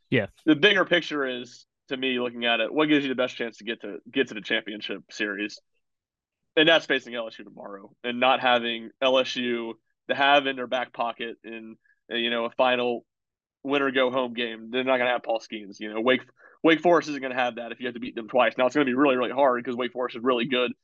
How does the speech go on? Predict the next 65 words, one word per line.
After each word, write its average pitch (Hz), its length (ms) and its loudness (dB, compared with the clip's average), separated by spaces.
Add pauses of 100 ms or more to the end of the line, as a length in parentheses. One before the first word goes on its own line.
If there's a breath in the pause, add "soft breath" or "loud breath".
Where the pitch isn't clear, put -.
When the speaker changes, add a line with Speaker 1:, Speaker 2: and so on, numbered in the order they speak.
(140)
Speaker 2:
and 120 100 -2
they 123 60 4
have 120 100 2
really 123 180 2
good 110 140 -8
pitching 120 320 -2
depth. 117 240 -2 (440)
Uh, 117 220 4
but 110 160 -6
Paul 151 240 4
Skeens 127 320 -8
just 117 160 -10
kinda 120 240 0
feels 117 220 -4
like 113 200 -4 (140)
the 117 120 -2
cheat 117 300 -2
code 107 320 0
or, 95 300 0
or 120 60 2
just 135 220 -4
the 120 80 2
one 120 240 2
guy 117 300 0
that's, 110 240 -16
that's 123 200 -2
unbeatable 120 520 0
in 110 140 -14
this 113 80 -12
tournament 113 340 -2
right 113 160 0
now. 113 220 0
And 110 180 -4 (260 soft breath)
I 131 140 6
think 131 220 2
when 135 100 6
you're 131 160 6
looking 131 320 2
at 127 320 4
the 127 120 2
long 143 260 6
term 147 320 0
of, 120 180 -8
all 139 100 0
right, 127 120 0
what 131 100 -6
does 131 80 -18
Tennessee 139 220 -12
need 127 100 -6
to 120 80 -6
do 127 120 0
to 120 60 0
win 120 200 -2
a - 20 0
national 123 300 0
championship? 131 540 0 (380)
It, 117 200 2
it 123 60 2
would 120 220 2
bode 117 400 0 (180)
better 120 280 2
for 117 160 -8
them 113 160 -14
to 113 80 -10
face, - 380 -6